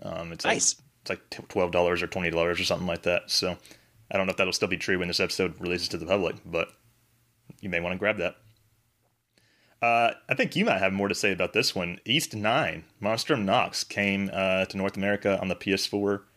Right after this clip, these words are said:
Speaker 1: on February second. Did you ever try this one?
Speaker 2: Yes, I have it on the Switch. It's actually, um, let's see. I think it came out to P S four first,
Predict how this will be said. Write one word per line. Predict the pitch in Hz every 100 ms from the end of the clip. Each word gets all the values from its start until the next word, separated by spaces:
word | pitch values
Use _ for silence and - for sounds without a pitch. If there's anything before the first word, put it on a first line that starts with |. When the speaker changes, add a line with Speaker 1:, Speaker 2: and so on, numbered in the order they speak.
| _ _ -
Speaker 1:
on |
February | - 101 104 101
second. | 95 104 - 82
Did | 82 90
you |
ever | 110 139
try | 123
this | 143 -
one? | 165 - _ _ _ _ - - - _
Speaker 2:
Yes, | 180 156 139
I |
have | 127 156
it | 165
on |
the | 143
Switch. | - - 107 131 107
It's | 104 104
actually, | 101 127 - 139 127 123 120 113 107
um, | 104 95 85 78 73 - _ _ _ _ _ _ _ _ - - -
let's | 90 -
see. | 92 82 78 - _ _ _ _ _ _ _ _ _
I | 110
think | 127 165
it |
came | 175 160
out | 151
to | 139
P | 143 135
S | 131
four | - - 107 117
first, | - 98 104 - -